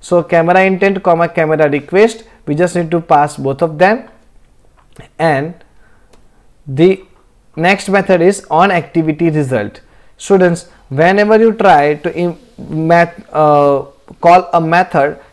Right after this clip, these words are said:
start activity for results, do not forget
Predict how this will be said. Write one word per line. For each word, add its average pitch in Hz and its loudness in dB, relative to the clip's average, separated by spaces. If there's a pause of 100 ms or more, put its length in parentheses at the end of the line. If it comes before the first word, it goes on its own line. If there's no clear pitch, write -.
start 180 2
activity 202 -4
for 185 0
results, 127 -4 (320)
do 156 2
not 190 2
forget 156 0